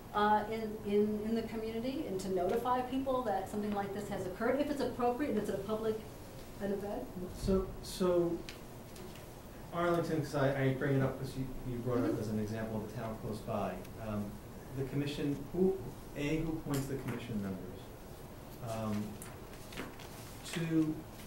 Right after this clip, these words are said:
Speaker 2: um, do they have a staff and a budget, um, i-, in, in that town? Um, is there a composition of what the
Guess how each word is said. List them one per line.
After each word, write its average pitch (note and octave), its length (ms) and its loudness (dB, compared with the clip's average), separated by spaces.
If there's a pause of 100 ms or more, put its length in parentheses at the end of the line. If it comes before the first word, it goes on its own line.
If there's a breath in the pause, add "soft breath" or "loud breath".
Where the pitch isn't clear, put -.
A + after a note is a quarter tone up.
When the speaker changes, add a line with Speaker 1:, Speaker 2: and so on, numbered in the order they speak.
Speaker 2:
um, G#2+ 300 0 (340)
do C3 100 4
they B2+ 160 2
have B2+ 200 2
a A#2 40 0
staff B2 380 0
and C3 80 2
a B2+ 40 4
budget, - 460 0 (880)
um, G2 480 -4 (480)
i-, A#2+ 260 -6
in, G2+ 320 -6
in G2+ 80 -2
that G2+ 280 -4
town? G#2 1200 -2
Um, A2 220 2 (300)
is C#3+ 220 2
there C3+ 300 4
a - 20 0 (180)
composition C3 680 2
of A2 240 -2
what - 220 2
the A#2+ 60 -2